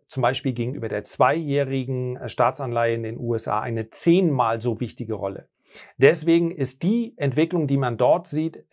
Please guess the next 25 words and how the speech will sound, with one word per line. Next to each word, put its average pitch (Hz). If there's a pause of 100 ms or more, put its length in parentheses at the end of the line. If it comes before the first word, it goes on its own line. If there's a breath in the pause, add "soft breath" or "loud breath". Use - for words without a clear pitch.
ganz, 143
ganz 135
wichtig. 117 (640 loud breath)
Und 127
wenn 202
der 214
Druck 165
nachlässt 135
durch 175
die 190
steigenden 160
Renditen, 143 (320)
dann 151
ist 170
das 151
positiv 175
für 156
den 147
Aktienmarkt. 123
Diese 202
Korrelation 175
liegt 175
momentan 156
bei 135
nahezu 147